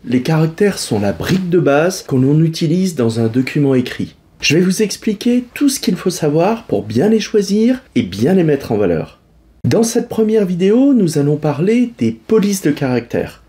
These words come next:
D'abord, expliquer de quoi il s'agit, puis présenter quelles sont les grandes familles de polices que l'on peut rencontrer.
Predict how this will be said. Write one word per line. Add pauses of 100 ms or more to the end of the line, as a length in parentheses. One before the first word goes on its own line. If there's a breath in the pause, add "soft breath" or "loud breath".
D'abord,
expliquer
de
quoi
il
s'agit,
puis
présenter
quelles
sont
les
grandes
familles
de
polices
que
l'on
peut
rencontrer.